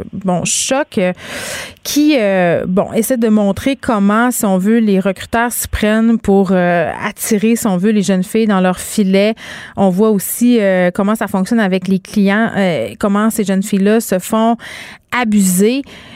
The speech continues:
Et, euh, mais tout d'abord, j'aimerais qu'on se demande, est-ce que l'exploitation sexuelle chez les jeunes filles, parce qu'on en parle,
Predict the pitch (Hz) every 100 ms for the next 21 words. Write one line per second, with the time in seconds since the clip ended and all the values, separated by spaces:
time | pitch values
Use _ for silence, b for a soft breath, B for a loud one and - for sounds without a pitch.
0 | B - 208 220 202 190 - 208 - 254
1 | 208 269 262 196 247 - 240 190 185 196
2 | 240 240 196 - 196 - 311 320 - -
3 | 247 220 196 - 254 269 - 208 - 240
4 | 254 262 202 185 190 185 185 262 269 196
5 | - 190 180 180 220 247